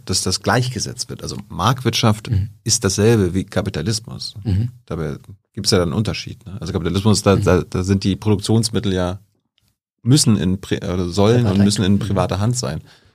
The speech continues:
Speaker 1: In der Marktwirtschaft kann auch der Staat die Produktionsmittel haben oder es kann gemischt sein.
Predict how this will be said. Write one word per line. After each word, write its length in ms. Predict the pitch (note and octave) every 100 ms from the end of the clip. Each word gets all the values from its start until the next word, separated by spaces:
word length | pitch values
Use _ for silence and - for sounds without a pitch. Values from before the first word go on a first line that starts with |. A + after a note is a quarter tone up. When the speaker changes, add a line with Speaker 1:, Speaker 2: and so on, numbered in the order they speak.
| _
Speaker 1:
In 20 | F2+
der 60 |
Marktwirtschaft 800 | E2 E2+ G#2 C3 - A2+ - -
kann 280 | - A2+ A2+
auch 120 | G2+
der 120 | G#2 B2
Staat 240 | - B2+
die 60 | G#2+
Produktionsmittel 680 | - D#2+ - D2+ - - F#2
haben 200 | D#2 D2
oder 160 | D#2+
es 100 | D#2+
kann 180 | F2+ F2
gemischt 560 | - D2+ F2 B2+ - -
sein. 260 | - -